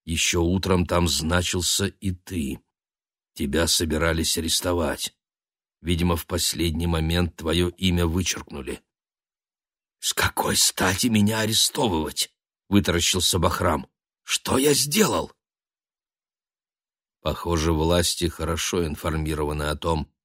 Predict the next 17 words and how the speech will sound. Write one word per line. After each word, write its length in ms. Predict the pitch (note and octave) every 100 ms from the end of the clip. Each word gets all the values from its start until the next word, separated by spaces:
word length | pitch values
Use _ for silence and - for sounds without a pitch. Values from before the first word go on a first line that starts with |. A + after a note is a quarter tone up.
| _ -
что 260 | - F2
происходило 680 | D#2 E2 - E2+ D2+ D#2 D#2
в 100 | -
палате. 600 | C#2 D2 D#2+ D2 - - _ _ _ _ _ _ -
Они 180 | D#2+ E2
явно 380 | F2+ F2+ F2 F2
знают, 640 | E2 F2+ F2 F2+ G2 -
что 300 | - - F2
Дент 440 | D2+ C#2+ G2 F#2 D#2
был 260 | F2+ F2+
против 520 | D#2+ E2 F#2+ F#2 F2 D#2
сдачи 560 | D2 E2+ F2 - E2 -
опия, 520 | F#2+ F2+ F#2+ F#2 - _ _ _ -
а 140 | D2+
ты 160 | C#2+ D2+
его 320 | D#2 D#2+ D#2+
поддержал. 920 | - D2+ D2 D#2+ D2 C#2+ D2 -